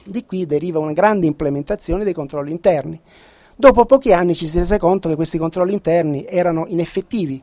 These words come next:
per cui furono via via affiancati da controlli esterni sempre più pervasivi, anche quello che svolge il Dipartimento della Funzione Pubblica di concerto con il Ministero dell'Economia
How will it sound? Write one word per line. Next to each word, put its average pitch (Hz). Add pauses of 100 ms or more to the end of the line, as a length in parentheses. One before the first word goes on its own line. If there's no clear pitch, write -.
per -
cui 240
furono 196
via 226
via 196
affiancati 180 (280)
da 165
controlli 208
esterni 190
sempre 190
più 220
pervasivi, 202
anche 175
quello 160
che 143
svolge 143 (260)
il 156
Dipartimento 170
della 151
Funzione 170
Pubblica 143
di 139
concerto 160
con 135
il 135
Ministero 147
dell'Economia 156